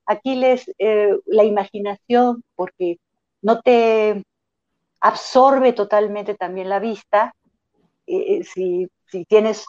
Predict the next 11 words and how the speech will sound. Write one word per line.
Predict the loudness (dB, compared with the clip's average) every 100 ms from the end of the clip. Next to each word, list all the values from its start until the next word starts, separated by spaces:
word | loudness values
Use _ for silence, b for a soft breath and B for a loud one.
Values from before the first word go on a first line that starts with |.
| _ _ _ _
algo | 4 6 6 2
en | 0
televisión, | -4 -4 -6 -6 -4 -4
ahora | -6
sí | -10
que | -14 -12
como | -8 -6
decía | -6 -2 0 4
Wagner, | 4 2 2 -4 -4
la, | -6 -4 -6 -8 _ _
<laughs> | -2 -2 -2 _